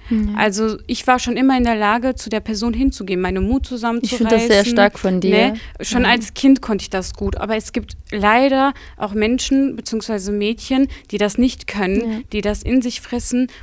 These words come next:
Speaker 2: und, ne, man hört auch viel im Moment auch aktuell, dass sich, dass die zu Selbstverletzungen und sowas
Speaker 1: Mhm.
Speaker 2: neigen, ne?
Speaker 1: Ja.
Speaker 2: Das finde ich dann immer ganz traurig,
Speaker 1: Mhm.
Speaker 2: ne?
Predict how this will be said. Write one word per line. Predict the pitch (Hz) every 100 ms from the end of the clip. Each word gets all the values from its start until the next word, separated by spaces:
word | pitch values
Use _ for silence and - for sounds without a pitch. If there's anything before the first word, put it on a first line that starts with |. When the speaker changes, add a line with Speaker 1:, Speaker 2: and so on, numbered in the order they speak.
| -
Speaker 2:
und, | 208 202 - -
ne, | 208 196 202 208 233
man | 220 208 202 202
hört | 214 -
auch | - 196 - - - 190 190 -
viel | - 220 214 220
im | - 208
Moment | 196 190 202
auch | 196 165
aktuell, | 180 - 214 190 220 240 - -
dass | - 196
sich, | - 196 - -
dass | 190 - -
die | 196 196
zu | 175 - 196 180 -
Selbstverletzungen | 226 233 - 233 208 - 220 214
und | 214
sowas | 214 208 202
Speaker 1:
Mhm. | 240
Speaker 2:
neigen, | 208 202 208 214
ne? | 202 220
Speaker 1:
Ja. | 208 -
Speaker 2:
Das | 226
finde | - 240
ich |
dann | 240
immer | 208 208
ganz | 196 196 -
traurig, | - 202 208 180 139 - -
Speaker 1:
Mhm. | 202
Speaker 2:
ne? | 202 226